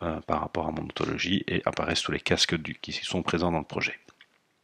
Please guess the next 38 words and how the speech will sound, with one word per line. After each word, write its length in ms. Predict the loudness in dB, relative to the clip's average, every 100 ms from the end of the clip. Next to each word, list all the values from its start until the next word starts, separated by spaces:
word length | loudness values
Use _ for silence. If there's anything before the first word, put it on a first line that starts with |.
| -20 _ -4 0 0 -2 -2
Ce 100 | 2
sont 120 | 6
des, 160 | 8 8
des, 200 | 8 6
des 120 | 4
filtres 400 | 6 6 6 6
d'affichage, 760 | 6 6 8 8 10 8 6 2 -6
euh, 40 | -6 -6 -6 -8 -10 -12 -12 -14 -18 -14
euh, 40 | -12 -10 -4
je 120 | -4
veux 80 | 0
dire, 280 | -2 -2 -6
relativement 840 | 0 4 4 2 -2 2 4 4 4
simples 480 | 6 8 8 8 4
à 80 | 0
pouvoir 340 | 2 4 4
mettre 260 | 4 -2 0
en 140 | 2
œuvre. 400 | 6 8 8 4 -6 -8 -6 -8 -10 -16 -20 _ _ _ _ _ _ _ _ -2
Filtre 560 | 6 8 8 8 4 8
et 120 | 10
en 100 | 10
tout 120 | 8
cas 140 | 6 8
tableau, 680 | 8 8 10 12 12 12 10
euh, 340 | 6 6 2 2
ontologie 720 | 0 0 2 4 6 6 6
et 60 |
résultats 440 | 6 4 4 4 4
de, 260 | 4 2
de, 400 | 4 2 2 -2 -4
de, 240 | -8 -6
de 100 | -6
filtrage 460 | -4 -4 4 6 8
que 100 | 6
vous 220 | 6 4
allez 160 | 4 4
pouvoir, 500 | 0 4 6 4